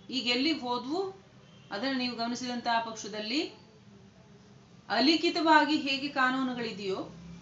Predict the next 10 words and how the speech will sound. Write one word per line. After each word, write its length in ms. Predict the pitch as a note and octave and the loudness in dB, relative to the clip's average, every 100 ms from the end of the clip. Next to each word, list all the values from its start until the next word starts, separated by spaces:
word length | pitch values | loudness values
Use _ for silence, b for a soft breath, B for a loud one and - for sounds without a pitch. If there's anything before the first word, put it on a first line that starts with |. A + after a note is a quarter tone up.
| - - - | -18 -20 2
ಹಾಗೆ 240 | A3+ B3+ | 4 4
ಅಗೋಚರವಾಗಿಯೂ 1120 | C#4 G#3 G3+ D4 E4 - D#4 D4 C4+ A#3 C4 C4 | 4 4 4 2 0 0 0 4 4 4 -2 -4
ಕೂಡ 300 | C4 B3 C#4 F3 - - - - - - E3 | -6 0 4 4 2 -4 -16 -18 -16 -12 -8
ವಿಷಯಗಳಿರುತ್ತೆ. 1160 | G#3+ - B3+ A3+ G#3 F3 C#3+ - F3+ F3 - - - - - - - - - - - - - - - - - - - - - - | -4 -2 -2 -2 -2 -4 -6 -8 -4 -4 -6 -14 -20 -20 -20 -20 -20 -20 -20 -20 -20 -20 -20 -20 -20 -20 -20 -20 -20 -20 -20 2
ಕಾರ್ಯವನ್ನು 400 | A3+ C4 C4+ B3 | 4 6 4 2
ಮಾಡಿರ್ತಕ್ಕಂಥ 560 | A#3 C4+ C#4 B3+ A#3 | 2 2 0 -4 -6
ಕಾರ್ಯವಿಧಾನಗಳಿರುತ್ತೆ 1400 | G#3+ G#3+ A3 G3+ G3 A3+ A#3 A3 F#3 D#3 C#3 D#3 F#3 D#3+ - - - - - | -2 -2 -2 -4 -2 0 0 -2 -4 -4 -8 -6 -4 -4 -6 -16 -20 -20 -10
ಅನ್ನೋದನ್ನ 280 | F#3 F#3 G#3 | -8 -6 -4
ಅರಿಬೇಕು, 580 | F#3 G3 A#3+ B3 A#3+ B3+ | -2 -2 -4 -6 -8 -10
ತಿಳಿಬೇಕು. 680 | - F#3+ A3+ A#3 A#3+ C4+ | -10 -8 -8 -8 -10 -12